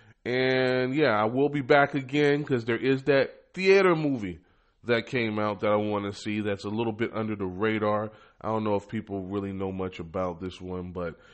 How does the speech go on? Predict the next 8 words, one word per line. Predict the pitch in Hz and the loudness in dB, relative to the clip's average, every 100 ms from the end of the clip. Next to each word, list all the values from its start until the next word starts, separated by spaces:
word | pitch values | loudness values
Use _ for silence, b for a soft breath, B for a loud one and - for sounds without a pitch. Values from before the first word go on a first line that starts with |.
| b | b
it | - 98 - | -8 -8 -8
certainly | - - - 120 101 95 | -16 -6 0 0 -2 -6
piqued | 87 110 - | -8 -12 -8
my | 101 95 | -6 -8
curiosity | - 101 95 92 92 - 95 | -6 -4 -2 -2 -4 -8 -10
with | 87 | -10
the | - | -14
trailer. | - - 117 117 117 120 | -12 -2 0 0 -2 -6